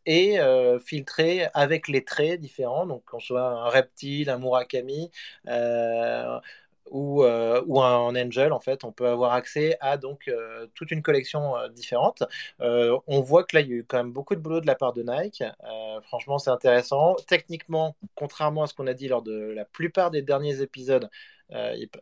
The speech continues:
ça s'est très bien passé. Euh, donc, euh, pour moi, on est quand même sur quelque chose qui est super, qui montre, euh, et qui montre aussi l'avance de Artefact et de Nike sur, euh, sur la fashion, euh,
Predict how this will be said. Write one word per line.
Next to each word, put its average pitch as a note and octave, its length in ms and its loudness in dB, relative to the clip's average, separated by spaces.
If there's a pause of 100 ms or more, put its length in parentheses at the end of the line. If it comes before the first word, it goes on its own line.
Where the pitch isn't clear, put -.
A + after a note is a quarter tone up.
(100)
ça - 140 -6
s'est C3+ 160 0
très - 200 2
bien C3+ 160 4
passé. C3 380 2 (440)
Euh, B2 800 2
donc, B2 220 -2
euh, D3 80 4
pour C3 200 2
moi, D3 140 4
on D3+ 60 2
est E3+ 80 0
quand C#3+ 100 2
même C#3+ 100 0
sur C#3+ 120 -2
quelque C#3+ 240 0
chose D3+ 220 -14
qui B2+ 160 -8 (160)
est A2+ 80 -14 (320)
super, D#3+ 920 6
qui A#2+ 200 -4
montre, D#3+ 480 4 (160)
euh, A#2 540 4
et C3 100 -4
qui - 120 -10
montre C3+ 200 0
aussi C3+ 180 -2
l'avance E3 440 6
de A#2+ 120 0
Artefact B2+ 840 -2
et B2+ 100 -4
de A#2+ 120 -4
Nike C#3 380 -4 (140)
sur, C3+ 400 -6
euh, A#2 220 -4 (100)
sur B2 240 -4
la A2+ 80 0
fashion, C3+ 580 -2
euh, A2 500 -4